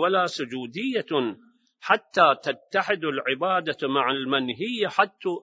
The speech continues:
عنه، فتبطل الصلاة. وأما رفع اليد للتكبيرات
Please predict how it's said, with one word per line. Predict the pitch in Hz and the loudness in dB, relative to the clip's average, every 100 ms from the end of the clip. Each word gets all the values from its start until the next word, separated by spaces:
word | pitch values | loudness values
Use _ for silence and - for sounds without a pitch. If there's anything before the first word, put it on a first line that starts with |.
| - - | -12 -8
عنه، | 165 156 175 175 151 160 151 151 _ _ _ | -4 0 0 0 -2 -6 -8 -16 _ _ _
فتبطل | - - 160 135 - 139 | -6 2 2 2 -4 -4
الصلاة. | 135 - 120 107 95 - _ _ _ _ _ _ - - | -2 -2 0 0 -2 -8 _ _ _ _ _ _ -20 -2
وأما | 175 294 349 311 262 | 4 4 4 4 6
رفع | 277 - 214 | 4 2 -2
اليد | 196 226 196 | 2 0 2
للتكبيرات | 185 175 - 156 143 135 131 139 | 2 2 0 -6 0 2 6 6